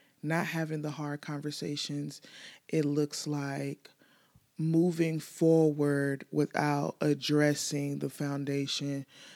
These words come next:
Sometimes that avoidance of, um, experiencing pain means, like, not shooting my shot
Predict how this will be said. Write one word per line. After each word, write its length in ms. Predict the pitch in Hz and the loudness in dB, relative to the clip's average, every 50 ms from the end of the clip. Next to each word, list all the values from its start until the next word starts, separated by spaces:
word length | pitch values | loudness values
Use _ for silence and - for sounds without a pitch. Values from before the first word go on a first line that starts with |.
| - _ | -20 _
Sometimes 1200 | - - - 175 180 190 185 - 180 165 165 160 160 151 151 147 147 143 143 147 160 156 - - - - | -8 -2 0 2 2 2 0 -2 -4 -2 -2 0 0 0 0 -2 -2 -2 -4 -6 -8 -10 -14 -18 -12 -4
that 200 | - 147 147 - - | -2 -2 -2 -2 -2
avoidance 680 | 156 147 135 - 147 147 147 151 147 147 151 - - - | -4 -4 -4 -2 0 2 2 2 0 0 -4 -6 -8 -6
of, 500 | - 139 143 143 143 143 139 139 - - _ - - - - - - _ - | -2 -2 0 0 0 0 -2 -4 -8 -12 _ -20 -20 -20 -20 -20 -20 _ -4
um, 380 | - 156 156 147 147 143 - - | -2 0 0 0 0 -2 -2 -2
experiencing 720 | - 156 - - - - 165 160 156 151 151 147 - 151 147 | -4 -4 -4 -4 -4 -2 0 0 0 0 -2 -4 -6 -6 -6
pain 380 | - 156 151 147 147 147 147 | -4 -4 -4 -2 -2 -2 -2
means, 240 | 147 147 147 143 - | -4 -4 -6 -6 -6
like, 160 | 151 151 151 | -6 -4 -4
not 300 | - 151 160 151 151 143 | -2 -2 -2 -2 -2 -4
shooting 340 | - - 165 156 151 151 147 | -4 -4 -4 -2 -4 -4 -4
my 140 | 147 143 143 | -4 -4 -4
shot 380 | - - - 143 143 143 143 | -4 -4 -4 -4 -4 -4 -6